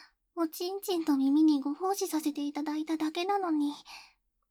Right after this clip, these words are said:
もう下着がびしょびしょに。はしたない。ごめんなさい。ご主人様。こんな淫乱で。そう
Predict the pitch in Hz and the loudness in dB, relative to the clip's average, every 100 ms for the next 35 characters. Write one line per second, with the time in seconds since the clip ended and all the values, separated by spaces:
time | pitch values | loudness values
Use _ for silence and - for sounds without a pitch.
0 | - 339 370 403 415 - - 330 339 349 | -8 -4 0 0 0 -4 -8 -6 -6 -6
1 | 339 320 320 339 330 320 339 339 349 370 | 0 0 0 -2 -4 -6 -8 -10 -12 -16
2 | - _ _ _ _ _ _ _ _ _ | -20 _ _ _ _ _ _ _ _ _
3 | - 311 - - 330 320 349 349 - - | -14 -12 -12 -10 -8 -8 -10 -14 -20 -20
4 | _ - _ - _ _ _ _ _ _ | _ -20 _ -20 _ _ _ _ _ _
5 | _ _ - - 277 254 247 262 277 294 | _ _ -20 -16 -8 -6 -4 -4 -2 -2
6 | - 320 320 - - - - _ _ _ | -4 -8 -8 -12 -18 -20 -20 _ _ _
7 | _ _ _ _ _ _ 285 285 269 269 | _ _ _ _ _ _ -4 -4 -4 -4
8 | 285 294 294 262 262 - - - - - | -4 -4 -6 -6 -6 -6 -12 -20 -20 -20
9 | _ _ _ _ _ _ _ _ _ - | _ _ _ _ _ _ _ _ _ -6
10 | 285 269 262 277 285 269 269 277 294 294 | -4 -2 -4 -4 -4 -4 -4 -4 -4 -4
11 | 302 311 - - - - - - _ _ | -6 -8 -12 -18 -20 -20 -20 -20 _ _
12 | _ _ _ _ _ _ _ _ _ _ | _ _ _ _ _ _ _ _ _ _
13 | _ _ _ _ _ 311 - - 392 | _ _ _ _ _ -14 -6 0 0